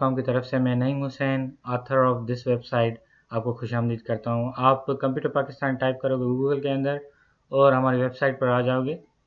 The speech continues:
ये हमारी website है और इसके अंदर बेतहाशा courses हैं, four in one, six in one, diploma twelve in one, five in one packages हैं। लेकिन आज का जो हम demo conduct करने जा रहे हैं वो है Make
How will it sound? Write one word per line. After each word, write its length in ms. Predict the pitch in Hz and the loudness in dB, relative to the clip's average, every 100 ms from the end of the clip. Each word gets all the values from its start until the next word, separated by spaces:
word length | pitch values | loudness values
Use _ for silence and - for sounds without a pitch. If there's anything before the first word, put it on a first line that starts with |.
| _ _ - - _ _ _ _ _ | _ _ -20 -20 _ _ _ _ _
ये 140 | 202 131 | 0 2
हमारी 300 | 123 120 117 | 2 2 0
website 500 | 113 123 - 139 135 | -2 -4 0 0 2
है 160 | 139 | 0
और 200 | 135 123 | 2 0
इसके 220 | 123 123 | 0 0
अंदर 280 | 120 117 120 | 0 0 -2
बेतहाशा 580 | 113 117 123 131 131 131 | -2 -2 0 2 0 -2
courses 380 | 123 131 135 127 | -4 -4 -4 -4
हैं, 180 | 131 131 | -4 0
four 160 | 127 131 | 0 2
in 100 | 127 | 0
one, 120 | 127 | -2
six 360 | 123 131 - 131 | -6 -12 -6 -2
in 80 | 127 | 0
one, 180 | 131 131 _ _ _ _ _ _ _ _ _ _ _ _ _ _ _ 127 | 0 -4 _ _ _ _ _ _ _ _ _ _ _ _ _ _ _ -4
diploma 540 | 123 123 143 143 139 | -2 2 2 4 2
twelve 600 | 131 120 - 135 135 139 | 0 -2 -8 -2 0 2
in 240 | 143 131 135 135 | 0 0 0 2
one, 220 | 135 139 135 139 | 2 0 -2 2
five 160 | 139 139 | 2 2
in 180 | 135 131 | -2 0
one 220 | 135 135 - _ _ _ _ _ _ _ _ _ - | -2 -4 -12 _ _ _ _ _ _ _ _ _ -14
packages 380 | 135 139 135 | -2 0 0
हैं। 120 | 131 135 | 0 0
लेकिन 340 | 131 127 127 | 0 -2 -4
आज 300 | 120 127 135 | -2 0 0
का 120 | 135 | 0
जो 120 | 123 | 0
हम 180 | 123 123 | 0 0
demo 240 | 117 123 131 | 0 0 -2
conduct 300 | 127 123 120 | -2 -2 -2
करने 220 | 113 110 | -4 -2
जा 140 | 113 | -2
रहे 100 | 113 | -4
हैं 80 | 127 | -2
वो 140 | 123 | -2
है 140 | 127 135 | -2 -4
Make 240 | 123 123 | -4 -4